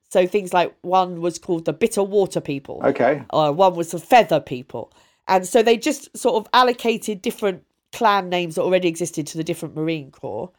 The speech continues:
Speaker 1: And then they set about translating those military words. So we've got some examples of how they put things together. So aircraft, for example, all were given bird names.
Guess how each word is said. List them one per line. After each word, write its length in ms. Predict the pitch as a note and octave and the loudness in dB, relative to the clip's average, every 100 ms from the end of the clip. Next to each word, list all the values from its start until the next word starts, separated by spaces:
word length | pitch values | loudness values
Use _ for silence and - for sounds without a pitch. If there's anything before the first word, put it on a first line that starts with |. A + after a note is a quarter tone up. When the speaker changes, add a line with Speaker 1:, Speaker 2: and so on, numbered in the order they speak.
| _ _ _ _ _ _ _ | _ _ _ _ _ _ _
Speaker 1:
And 140 | G3+ B3+ | -2 2
then 120 | D#4 | 4
they 120 | D4+ | 2
set 260 | - - A#3 | 0 -4 -2
about 260 | A3+ G#3 | 2 2
translating 540 | - G#3 F#3 G3 F#3+ F#3 | 0 -4 0 -2 -2 -4
those 220 | F3+ F3 | -4 -4
military 500 | G3+ F#3+ - - D3 | -2 -2 -2 -6 -6
words. 400 | C#3+ C3+ B2+ - | -4 -4 -6 -8
So 60 | F#3 | -2
we've 80 | G3+ | 2
got 160 | C4+ | 2
some 140 | - G#3+ | 0 -6
examples 680 | F#3 G3 F3+ E3 D3+ D#3+ | 2 2 2 -2 -8 -4
of 120 | F3 F3 | -2 0
how 180 | F3+ | 2
they 140 | F3 F3 | 2 0
put 200 | G3 - | -4 -8
things 180 | F3+ E3 | -8 -6
together. 280 | F3 D#3 | -4 -4
So 200 | D#3+ A3+ G#3 - _ _ _ - | 0 -2 -2 -8 _ _ _ 2
aircraft, 600 | D4 D4+ D4 A3+ F3 - | 6 6 4 4 4 2
for 80 | F#3 | -6
example, 680 | E3 F3+ D#3+ D#3+ F3 G#3+ - | 0 0 0 0 0 2 4
all 400 | A#3+ A#3+ A#3 F#3+ | 4 4 0 -2
were 100 | G3+ | -2
given 480 | G3+ F#3+ G3 F#3 F3 - | 0 0 -2 -6 -14 2
bird 440 | G#3+ F#3+ F3 E3 | 4 6 4 0
names. 600 | C#3 C3 C#3+ G#3 C#4+ - | -8 -10 -10 -12 -14 -18